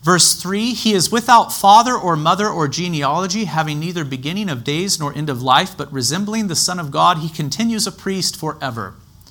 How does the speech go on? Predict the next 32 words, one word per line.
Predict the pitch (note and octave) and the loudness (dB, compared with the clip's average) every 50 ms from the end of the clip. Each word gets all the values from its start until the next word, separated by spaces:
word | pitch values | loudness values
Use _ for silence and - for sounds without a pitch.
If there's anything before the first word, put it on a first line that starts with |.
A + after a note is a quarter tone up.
| - - - - - - - - - - | -20 -20 -20 -20 -20 -20 -20 -18 -6 0
Now, | D3+ C#3+ C#3 B2+ B2 B2 - - - - - - - - - | 4 4 4 4 2 -2 -10 -18 -20 -20 -20 -20 -10 -2 2
some | - - F3+ F3+ F3 D#3 | 4 6 6 6 4 4
have | D#3+ D#3 D#3 | 0 -2 -2
taken | - D#3+ D#3 D3 D3 D3 C3 | -2 -2 -2 -2 -2 -4 -4
this | B2+ A2+ - - | -2 -2 -2 -2
to | - - | -4 -4
mean | B2 B2 C3 C#3 C3+ B2 A2+ G#2+ G#2+ G#2 A2+ - - - - - - - - - - - - - | -6 -4 -4 -4 -2 -4 -4 -6 -6 -10 -12 -16 -20 -20 -20 -20 -20 -20 -20 -20 -20 -20 -14 -6
that | C#3+ C#3 C3 - | -4 -4 -4 -2
Melchizedek | D#3 - - C3 - E3 D3 C3 C#3 B2+ C3 B2+ A#2 - - - - - - - - _ _ _ - - - | -2 -6 -4 -4 -2 -2 -2 -2 -2 -2 -2 -2 -2 -4 -6 -16 -20 -20 -20 -20 -20 _ _ _ -20 -20 -12
was | - C3 B2+ B2+ A#2+ - - - - - - - | -8 -6 -4 -2 0 0 0 0 0 -4 -8 -10
the | - | -14
pre-incarnate | - - - D#3+ D3+ C#3 B2 - - D#3 C#3 B2+ A2+ A2 - | -10 -4 -2 -2 -2 -2 -2 -4 -2 -2 -2 -2 -2 -6 -10
Christ, | - - C3 A#2+ A#2 A#2+ A#2+ - - - - - | -6 -2 0 2 2 2 2 2 2 2 2 0
that | B2 B2 - - - | -2 -8 -10 -8 -4
literally | C3+ C#3+ F#3+ G3 - - - C#3+ A#2+ A2+ A#2+ A#2 A2 | 2 4 4 6 6 4 2 2 -2 -4 -6 -6 -4
he | G#2+ C#3+ C3 | -4 -4 -2
had | - - D3+ D3 C#3+ C3+ B2+ B2+ | 0 4 4 4 4 4 2 -4
no | C3 C3 B2+ | -6 -4 -4
genealogy | B2 G#2+ B2+ C3 C3 B2+ A#2+ A#2 A2+ A2+ A#2 A#2+ A#2+ A#2 A2 A#2 A#2+ A#2+ A#2 | -2 -2 -2 -2 -2 -2 -2 0 0 0 0 0 -4 -6 -6 -4 -4 -4 -4
and | A2+ A2 | -4 -4
literally | A2+ A#2+ E3+ G3+ F#3+ - - - C3+ A#2+ A#2+ A#2 | -2 -2 0 0 0 0 -2 -4 -4 -6 -6 -6
he | A2+ A2+ B2 B2 | -6 -6 -6 -4
had | A2+ B2+ C3 B2+ A#2+ A#2+ | -2 0 -2 -2 -2 -2
no | A#2+ B2 A#2 A#2+ A#2+ A#2+ | -6 -6 -6 -6 -8 -6
end | C3+ B2 B2 A#2 | -6 -6 -6 -6
of | A#2+ A2 A2 A2 | -6 -8 -10 -8
days, | A2+ B2 A#2+ A#2+ A2+ A2+ A2+ G#2 - - - - - - - - - - - - - - - - | -8 -6 -6 -4 -4 -4 -4 -2 -2 -2 -2 -4 -8 -14 -20 -20 -20 -20 -20 -20 -20 -20 -14 -6
um, | - B2+ B2 A#2+ A2 A2 A2 A#2 - - | -4 -2 -2 -2 -2 -6 -8 -8 -10 -8
so | - - C#3 C3+ | -6 -4 -4 -4
that | A#2+ C3 C3+ - | -4 -6 -6 -6
he | A#2+ C#3 | -4 -4
was | C3+ B2+ C3+ B2+ B2 A2+ - - - - - - - | -4 -2 -2 -2 0 2 2 2 2 2 0 -4 -6